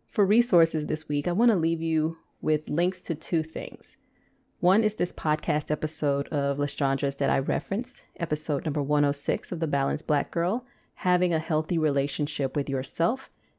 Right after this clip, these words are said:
and Breaking Through the Self-Development Trap. I'll link to that episode, but really you should check out as much of her show as possible.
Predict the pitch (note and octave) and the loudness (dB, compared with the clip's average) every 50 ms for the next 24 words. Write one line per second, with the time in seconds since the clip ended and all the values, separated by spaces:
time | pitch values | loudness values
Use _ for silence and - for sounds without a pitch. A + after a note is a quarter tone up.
0 | _ - F3 D#3+ D#3 - - D3 D3+ E3+ - - F#3+ F#3 - - E3 D#3+ D#3+ E3 | _ -6 -6 -6 -4 0 2 4 4 4 2 0 -2 -2 0 0 2 2 2 2
1 | G#3 - D3 - - - C#3+ C#3 - - C#3+ - C3+ C3 C3 - - - - - | 0 -2 -2 -2 0 0 0 -2 0 -4 -4 -2 -2 -2 -2 -2 -6 -8 -10 -8
2 | - C#3 - - - _ _ _ _ _ _ _ _ _ _ _ _ _ - - | -6 -6 -6 -6 -8 _ _ _ _ _ _ _ _ _ _ _ _ _ -8 -2
3 | E3 D#3 D3+ D#3+ F#3 G#3 G3+ - G3+ G3 F#3 - - E3+ - E3+ E3 - - E3 | -2 0 2 4 4 2 2 2 0 0 2 2 0 0 0 0 -2 0 0 2
4 | D#3 D#3 D3+ D#3 - - - D#3 E3+ F3 F#3 F#3 F3+ E3 D#3+ - - D3+ - - | 2 2 2 0 -2 -4 -2 0 2 2 2 2 2 0 -2 -2 -4 -8 -4 -4
5 | D3 C#3+ - C#3 C#3 C#3+ - C#3+ - D#3 D3 D3 - - D#3 - - C#3+ - - | -4 -2 -2 -2 -4 -2 -4 -4 -2 -2 -2 0 0 -2 -4 -2 -2 -4 -4 -4
6 | - D3+ C#3+ C3+ C3 - - - - C3 - - E3 E3 - E3 D#3 | -4 -4 -4 -4 -4 -6 -6 -6 -6 -6 -6 -8 -10 -8 -10 -10 -10